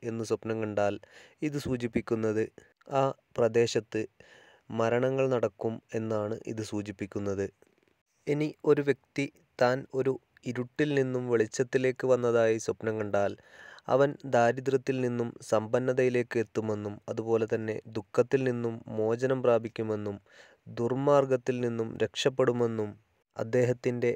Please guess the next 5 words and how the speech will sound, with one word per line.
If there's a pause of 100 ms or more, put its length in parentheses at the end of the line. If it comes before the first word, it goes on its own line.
(140)
കാര്യങ്ങളിലെല്ലാം (120)
ഒരു
വിശാലതയുണ്ടാകുമെന്നുമാണ് (480)
ഇത്
സൂചിപ്പിക്കുന്നത്.